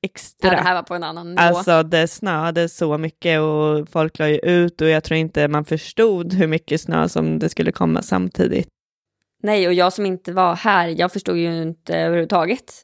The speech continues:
Speaker 2: vad som
Speaker 1: Nej.
Speaker 2: hände. Det var ju sen när jag kom hem på, jag var hemma en sväng under torsdagen.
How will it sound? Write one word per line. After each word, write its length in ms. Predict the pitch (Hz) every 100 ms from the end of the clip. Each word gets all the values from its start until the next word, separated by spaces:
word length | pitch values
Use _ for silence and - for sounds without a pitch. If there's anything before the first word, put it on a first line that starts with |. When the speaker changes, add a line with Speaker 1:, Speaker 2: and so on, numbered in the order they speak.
| -
Speaker 2:
vad 120 | 190
som 80 | 180
Speaker 1:
Nej. 80 | 170
Speaker 2:
hände. 240 | 156 113 -
Det 80 | -
var 80 | 185
ju 80 | 196
sen 160 | 175
när 80 | 170
jag 80 | 170
kom 120 | 165
hem 320 | 190 185 170
på, 300 | - 170 165 170 _ _
jag 100 | -
var 60 | 180
hemma 360 | 180 170 165 170 _ _
en 100 | 185
sväng 280 | 175 170 165
under 120 | 165
torsdagen. 560 | 165 175 170 - 165